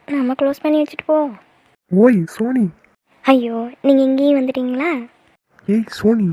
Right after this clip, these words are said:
Speaker 2: என்னடி ஆச்சு உனக்கு? இங்கேயும் வந்துட்டீங்களான்னு கேக்குற?
Speaker 1: ஆமாங்க, இவ்வளவு நேரம் ரூம்ல வந்து டிஸ்டர்ப் பண்ணீங்க, இப்ப இங்கேயும் வந்துட்டீங்க, அதை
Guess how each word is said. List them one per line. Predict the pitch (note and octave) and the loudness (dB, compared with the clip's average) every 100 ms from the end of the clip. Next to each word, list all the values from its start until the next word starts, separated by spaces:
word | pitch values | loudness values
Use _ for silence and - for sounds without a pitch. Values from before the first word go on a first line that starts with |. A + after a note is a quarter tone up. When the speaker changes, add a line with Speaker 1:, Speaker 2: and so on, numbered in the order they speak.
| E3+ | -2
Speaker 2:
என்னடி | G3 A#3+ F#3+ | -2 0 -2
ஆச்சு | F#3 E3+ | -2 -6
உனக்கு? | E3 G3 F3+ | -6 -4 -2
இங்கேயும் | F#3 A3 | -2 -2
வந்துட்டீங்களான்னு | F#3+ F#3 F#3 F#3 F3 | 0 0 -2 -4 -4
கேக்குற? | E3+ - F#3+ A#3 _ _ _ _ - B3+ C#4+ | -8 -8 -12 -14 _ _ _ _ -8 0 2
Speaker 1:
ஆமாங்க, | F4+ D#4 A3+ A3+ B3 B3 | 2 0 -2 -4 -4 -2
இவ்வளவு | B3 A#3 | 0 -2
நேரம் | C4+ D4+ C#4 | -2 0 2
ரூம்ல | C#4 A#3+ | 0 -2
வந்து | B3+ B3+ | -4 -4
டிஸ்டர்ப் | - B3+ | -6 -10
பண்ணீங்க, | A3+ G#3+ G#3+ G#3+ - C4+ | -8 -8 -8 -10 -14 -12
இப்ப | - E4+ | -2 0
இங்கேயும் | C#4 C4+ C#4 A#3+ | 2 0 0 -2
வந்துட்டீங்க, | A3+ G#3+ G#3 G#3+ _ | -6 -8 -8 -10 _
அதை | A#3+ | -6